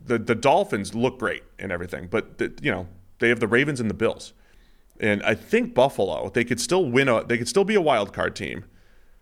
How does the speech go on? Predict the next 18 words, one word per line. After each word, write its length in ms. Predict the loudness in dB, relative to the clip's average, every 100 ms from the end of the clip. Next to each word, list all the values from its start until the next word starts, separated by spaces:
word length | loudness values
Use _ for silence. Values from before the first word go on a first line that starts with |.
| -20 _ -2
but 160 | 2 2
it's 160 | 0
kinda 300 | -2 0 2
like 240 | 0 -2 -4
you're 160 | -4 -2
gonna 120 | 0
win 140 | 0 0
the 80 |
division 320 | 0 0 -2 -4
or 80 |
not. 200 | -4 -2 -2
Like, 160 | -2
you're 100 | 0
gonna 140 | 0 0
be 140 | 0
a 40 |
two 240 | 0 0 -2
seed, 380 | -2 -8 -12